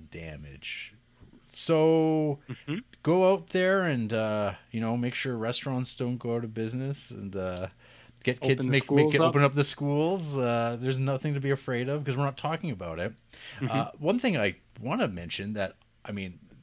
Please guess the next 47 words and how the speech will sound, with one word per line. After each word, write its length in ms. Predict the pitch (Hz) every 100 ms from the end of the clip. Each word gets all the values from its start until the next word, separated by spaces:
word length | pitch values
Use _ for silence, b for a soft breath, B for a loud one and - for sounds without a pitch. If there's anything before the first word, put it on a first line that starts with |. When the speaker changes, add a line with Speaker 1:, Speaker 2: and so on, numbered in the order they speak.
| -
Speaker 1:
this, 180 | 117 -
this 140 | 110
is 60 | 110
maybe 280 | 107 95 92
more 220 | 87 92
it's 140 | -
relevant 340 | 95 90 87 -
to 240 | 85 82 - -
you 200 | 82 87
and 120 | 87 82
I 420 | 87 82 85 - -
and, 240 | 87 78
uh, 100 | 76 76
Speaker 2:
Yeah. 200 | 98 104
Speaker 1:
fellow 260 | - 104 98
Canadians. 480 | - 113 113 95 - B B
So 120 | -
you 80 | 202
know 80 | 269
what 140 | -
AstraZeneca, 1000 | 92 113 - 127 101 90 95 104 107 107 - B B B -
Speaker 2:
Mm-hmm. 280 | 101 98 95
Speaker 1:
uh, 120 | 95
the, 200 | 90 107
the 280 | 104 113 110 -
one 180 | 123 123
that's 180 | 113
like, 200 | 117 104
"Hey, 300 | - 165 104 - _
it's 140 | - -
sixty-three 580 | 139 143 135 131 - 127
percent 520 | 113 101 - 139 143 - 143 -
useful." 560 | 87 87 - 90 101 - b b b -
Speaker 2:
Mm-hmm. 360 | 135 110 104
Speaker 1:
Uh, 140 | 110 98
you 140 | 104
should, 240 | 131 - 110
but, 100 | 117
and 160 | 113 120
you 120 | 110
should 220 | - 107
just 160 | 101 -
take 220 | 107 -
it 60 |
no 80 | 101
matter 240 | 92 85 85
what. 240 | 120